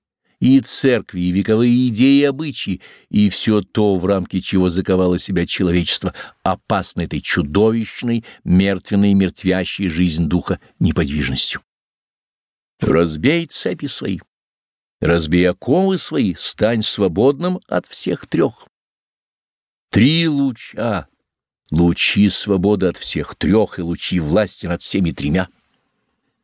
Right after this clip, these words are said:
Подходи к явлениям каждой сферы как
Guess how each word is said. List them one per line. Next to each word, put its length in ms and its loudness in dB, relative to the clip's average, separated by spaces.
Подходи 640 0
к 100 -20
явлениям 680 0
каждой 400 0
сферы 400 0
как 220 -2